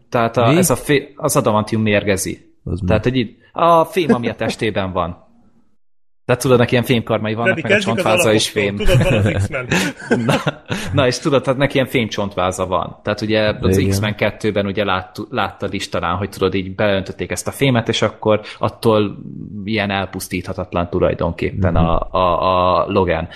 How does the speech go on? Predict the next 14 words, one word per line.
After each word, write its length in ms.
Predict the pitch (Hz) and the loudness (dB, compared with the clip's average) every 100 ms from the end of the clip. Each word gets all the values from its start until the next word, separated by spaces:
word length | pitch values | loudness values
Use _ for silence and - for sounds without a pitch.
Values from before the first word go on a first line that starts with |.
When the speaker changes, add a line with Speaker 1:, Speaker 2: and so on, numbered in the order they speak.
| - - - | -14 -16 -6
Speaker 1:
És, 320 | - 101 - | -2 0 0
öm, 720 | 110 107 107 107 110 107 104 - - | 2 4 6 4 4 0 -4 -12 -2
ez 200 | 165 117 | 0 2
a 80 | 110 | 0
fém, 300 | - 131 123 | 4 4 4
ez 140 | 123 | 4
őt 180 | 117 107 | 2 2
mérgezi. 680 | 90 82 82 80 - - - | 0 0 -2 -4 -8 -14 -6
Tehát 160 | 101 | -2
tényleg 200 | 143 101 | 2 2
szörnyen 400 | - - 92 92 | 2 0 2 2
rossz 240 | 92 92 - | 2 0 0
állapotban 460 | 90 90 87 92 | 0 0 0 0
van. 340 | 95 131 143 | 2 0 0